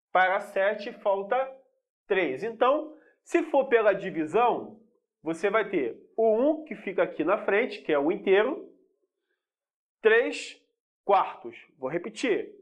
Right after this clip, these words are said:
Peguei o sete, né? Uma outra forma de descobrir o número misto. Peguei o sete, coloquei aqui e vou dividir pelo quatro, que é o seu denominador. "Professor, eu sempre de-, divido pelo denominador?" Sim.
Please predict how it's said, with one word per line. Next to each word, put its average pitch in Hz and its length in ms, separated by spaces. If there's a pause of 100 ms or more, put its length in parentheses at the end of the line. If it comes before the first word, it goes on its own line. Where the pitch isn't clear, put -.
(320)
Peguei 151 300
o 214 80
sete, 165 920 (160)
né? 139 200
Uma 190 180
outra 202 400
forma 202 480
de 160 100
descobrir 180 800 (240)
o 175 120
número 170 360
misto. 208 440
Peguei 143 280
o 226 60
sete, 170 640 (240)
coloquei 160 420
aqui 208 480 (280)
e 220 100
vou 214 300
dividir 202 480
pelo 202 260
quatro, 226 340
que - 80
é 220 60
o 208 80
seu 220 420 (320)
denominador. 180 760
"Professor, 190 640 (180)
eu 185 160
sempre 285 400
de-, 214 300
divido 185 460
pelo 185 260
denominador?" 151 800
Sim. 165 520